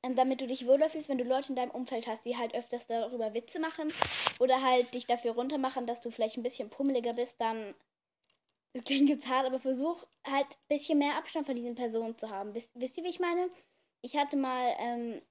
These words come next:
eine Person in meiner Klasse, mit der habe ich mich eigentlich so gut verstanden. Wir saßen auch mal eine Zeit lang nebeneinander. Aber dann hat die halt ab und zu so ein paar Witze so darüber gemacht, dass ich halt ein bisschen mehr wiege. Und das fand ich halt echt scheiße. Und seither mache ich jetzt auch nicht mehr so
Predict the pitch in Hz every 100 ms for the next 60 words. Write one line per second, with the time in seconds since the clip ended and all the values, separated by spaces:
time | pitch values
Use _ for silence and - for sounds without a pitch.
0 | - 233 254 247 285 302 254 226 - 294
1 | 370 320 269 262 262 262 - 254 247 240
2 | 233 233 226 233 330 359 370 311 254 247
3 | 240 269 233 240 208 226 - 240 233 226
4 | 226 254 339 359 - _ _ _ _ _
5 | 240 285 320 302 294 285 294 381 349 330
6 | 311 294 277 277 240 233 - 427 453 427
7 | 427 415 415 392 370 254 254 240 240 214
8 | 214 247 330 302 254 277 277 240 - 330
9 | - 226 254 330 240 240 269 226 226 -
10 | 247 - 220 220 226 214 214